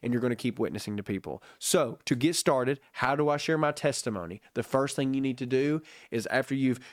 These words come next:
compiled your testimony through a lot of prayer, like I said, start your day with saying, "Speak, Lord, for your servant is listening.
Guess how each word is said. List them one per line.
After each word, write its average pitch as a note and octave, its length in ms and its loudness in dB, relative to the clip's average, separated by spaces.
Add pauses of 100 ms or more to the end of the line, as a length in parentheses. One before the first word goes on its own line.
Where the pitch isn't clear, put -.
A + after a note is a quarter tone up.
compiled D#3 400 2
your F3 80 2
testimony D#3+ 560 2
through C#3+ 220 2
a - 0 -
lot C3+ 200 4
of D#3 100 -2
prayer, D3 220 2
like B2+ 200 2
I A2+ 80 2
said, A2+ 360 2 (300)
start - 480 0
your E3 120 2
day B2+ 260 2
with B2+ 160 2
saying, A#2 300 -2
"Speak, D3 420 -2
Lord, C3 240 2
for B2+ 100 -4
your A2+ 140 -4
servant B2 380 0
is A#2 120 -6
listening. A2 460 -4